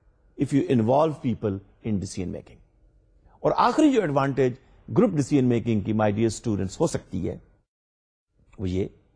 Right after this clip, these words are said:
کہ it builds members' knowledge and their skill base۔ میں آپ کو انوالو کر رہا ہوں ڈیسیژن میکنگ میں، آپ کی بھی قوت فیصلہ بڑھ رہی ہے۔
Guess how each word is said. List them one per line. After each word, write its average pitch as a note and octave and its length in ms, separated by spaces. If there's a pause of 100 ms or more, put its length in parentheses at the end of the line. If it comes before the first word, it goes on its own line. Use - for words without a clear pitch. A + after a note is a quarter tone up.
(1160)
کہ - 80 (100)
it G2+ 160
builds C#3 400 (520)
members' A2+ 340
knowledge B2 480 (760)
and A2 40
their G#2 240
skill F#2 160
base۔ - 380 (2250)
میں A2 100
آپ A#2+ 180
کو B2+ 60
انوالو G#2+ 300
کر G#2 220
رہا G#2+ 80
ہوں G#2+ 100
ڈیسیژن G2+ 280
میکنگ F#2+ 340
میں، A#2 120 (1080)
آپ B2 320
کی A2+ 100
بھی F#2+ 160
قوت G2+ 340 (120)
فیصلہ G2 340 (560)
بڑھ F#2+ 180
رہی E2 280
ہے۔ - 120